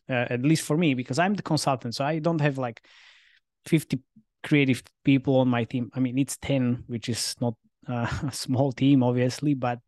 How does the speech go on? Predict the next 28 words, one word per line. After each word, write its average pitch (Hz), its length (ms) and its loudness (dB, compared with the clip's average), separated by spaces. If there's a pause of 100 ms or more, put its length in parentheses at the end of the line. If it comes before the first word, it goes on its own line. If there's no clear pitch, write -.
with 131 180 -4
these 180 280 -2
tools, 151 320 2
it 131 160 -6
can 135 220 0
expand 135 720 2 (920)
exponentially. 143 720 -2 (760)
And 135 160 0
I, 139 380 2
as 135 320 0
you 147 140 2
know, 120 240 -2
I'm 147 280 2
the, 131 300 0 (100)
let's, - 400 -8
let's, 127 200 -6
how, 127 200 -6
how 151 260 -8
do, 165 160 -10
how 147 360 -10
people 156 280 -4
call - 180 -6
it, 143 100 -2
like, 131 160 -8
solopreneur, 156 1000 2
whatever 139 320 0
that 139 180 -2
means. 160 420 2